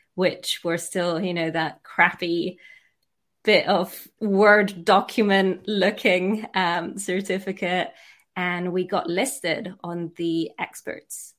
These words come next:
uh, page for Webflow. So that's really what drove all of the traffic and all of our new clients. And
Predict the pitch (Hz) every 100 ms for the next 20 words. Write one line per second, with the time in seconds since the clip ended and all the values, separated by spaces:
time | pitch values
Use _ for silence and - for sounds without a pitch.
0 | _ - 175 180 - 202 _ - 170 -
1 | - - 175 160 170 165 170 - - _
2 | _ _ _ _ - - 214 220 254 247
3 | 233 226 220 170 185 - 165 165 165 165
4 | 208 214 - - _ _ _ - 185 190
5 | 185 180 175 160 160 254 349 359 - 175
6 | 269 175 185 180 175 170 165 165 160 165
7 | 151 196 349 - - - - 202 208 208
8 | 208 196